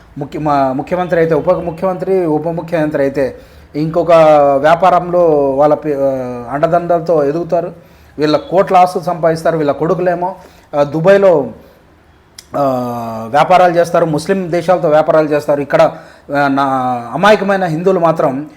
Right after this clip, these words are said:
వీళ్ళు, ఆ, గొడవలు పెట్టిన చోట జై శ్రీరామ్ అనుకుంటూ, ఆ, గొడవలు చేసుకుంటా వాళ్ళ ప్రాణాలని పోగొట్టుకుంటున్నారు, లేదా వాళ్ళ కెరీర్ని, దే-, దే-, జీవితాన్ని, ఆ,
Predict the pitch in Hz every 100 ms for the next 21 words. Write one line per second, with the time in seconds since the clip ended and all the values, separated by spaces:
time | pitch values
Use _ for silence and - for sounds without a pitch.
0 | _ 147 190 185 151 151 165 - - _
1 | - 147 147 139 135 131 180 208 185 180
2 | 175 170 170 151 139 151 185 - _ -
3 | 151 139 180 175 190 190 185 165 165 165
4 | 151 160 185 185 156 147 131 135 123 151
5 | 180 180 165 160 160 151 143 143 147 160
6 | 175 170 151 127 113 110 - 160 170 170
7 | 165 165 156 165 - - _ - 160 170
8 | 151 139 185 214 214 202 156 180 151 143
9 | 131 151 214 214 196 175 147 131